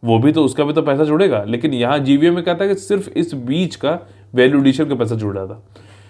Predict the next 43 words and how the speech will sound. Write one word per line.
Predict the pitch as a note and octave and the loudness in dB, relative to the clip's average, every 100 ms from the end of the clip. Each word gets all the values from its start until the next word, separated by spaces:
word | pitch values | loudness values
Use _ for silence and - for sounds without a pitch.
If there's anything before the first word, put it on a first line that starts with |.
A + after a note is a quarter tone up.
| - - - | -20 -8 -4
इकोनॉमी | A#2+ B2+ A2+ A#2+ C3+ | 0 2 2 2 0
बहुत | C3+ A#2 B2+ B2+ | 0 0 0 0
आसान | A#2+ A2+ A#2+ A#2 | -4 -4 -4 -2
है, | A2+ A2 G#2 G2 - G#2+ | -2 0 -2 -6 -14 -8
मैं | A2+ | -4
आपको | A2 A2 | -4 -2
बता | A2 G#2+ A2 | -4 -2 -4
रहा | G#2 | -4
हूँ। | G2+ | -6
जैसे | G#2 G2+ A#2+ | -4 -2 0
एग्जांपल | A2+ A2 G#2+ B2+ | 0 0 0 0
से | C3 | 0
आप | A#2+ | -2
समझ | A#2 C3 | 2 2
में | C3+ | 2
आई | C3 | 0
ना, | D3+ | 0
क्लैरिटी | E3 C#3 C3+ C3+ | 0 2 2 2
आई | D3 E3 | 0 0
कि | F3+ | 0
नहीं | E3 | 0
आई? | A#2+ G2+ - - - - | -2 -4 -10 -20 -20 -4
तो | B2+ | -4
वैसे | A2+ A2+ A2+ B2+ | 0 0 2 2
ही | C#3+ | 0
सारी | D3 B2 A#2+ C3+ | 0 2 2 0
चीज़ें | C3+ A#2 B2 A#2 | -4 -2 -2 0
भी | A#2+ | -2
आपको | A#2 A2 C3 C3+ C3 - - A2+ | -2 -2 -2 -2 -4 -20 -16 -4
जो | A2 | 0
है | B2+ | 2
करा | B2 A2 | 2 4
दूंगा, | G#2+ A2+ C3+ D3+ | 2 0 0 -2
बिल्कुल | C3+ C#3+ C#3+ F#3+ | 0 -2 0 -4
टेंशन | - D3+ D#3 F3+ | 0 -2 -2 -2
मत | E3 D3 | -2 -4
लो। | A#2 F#2+ - - - - - - | -6 -8 -12 -20 -20 -20 -14 -6
इकोनॉमी | A#2+ C3+ C3 D#3 F3 | -2 0 0 2 0
यूपीपी, | D#3+ D#3 C#3+ D3 | 0 -4 -2 -2
ये | C#3 - A#2+ - - A#2 A2+ G#2+ G#2 | 0 0 -2 -4 -2 0 0 0 -2
यूपीएससी | A2 A2+ C3 C3+ | -2 -2 -2 0
लेवल | C3 B2 C3 | 0 0 -2
की | D#3 E3 | -4 -8